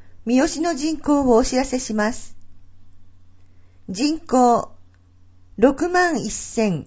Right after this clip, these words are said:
八十一人。先月より三十人増えました。うち、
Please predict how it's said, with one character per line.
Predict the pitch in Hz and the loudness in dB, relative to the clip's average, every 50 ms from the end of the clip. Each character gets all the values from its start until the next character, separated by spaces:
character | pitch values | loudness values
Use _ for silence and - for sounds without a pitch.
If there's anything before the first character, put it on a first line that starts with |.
| - - | -14 -16
八 | - - 214 226 - 294 320 | -10 -10 -8 -4 -2 -2 -2
十 | - - 277 311 302 294 | 0 0 0 0 2 0
一 | 285 277 - 302 294 | 0 -2 -2 0 0
人。 | 247 202 170 147 131 - - _ - _ - _ _ _ _ - _ _ - - - - - - - - | 0 0 -2 -4 -6 -8 -14 _ -20 _ -20 _ _ _ _ -20 _ _ -20 -20 -20 -20 -20 -20 -20 -16
先 | - - 330 349 370 349 | -8 -2 -2 0 0 2
月 | 294 311 311 - 220 233 | 0 0 0 0 0 2
よ | 240 214 | 2 2
り | 208 185 185 180 - - | 2 2 0 -4 -4 -6
三 | - - 269 277 349 359 | -2 0 2 2 2 0
十 | 349 - 370 381 | 0 0 0 2
人 | 349 285 247 202 180 | 2 2 2 2 0
増 | 165 - 202 | 0 0 0
え | 196 190 | 0 2
ま | 190 185 185 | 2 0 -2
し | 180 - - | -2 -4 -6
た。 | - 156 135 - - - - - - - - - - - - - - - - - - - - - - - - - | -6 -6 -6 -6 -10 -12 -14 -14 -14 -16 -16 -16 -18 -18 -18 -20 -20 -20 -20 -20 -20 -20 -20 -20 -20 -20 -12 -6
う | - 247 | -4 -4
ち、 | 247 - - - 269 269 262 240 - - | -4 -4 -4 -2 0 0 -2 -2 -4 -10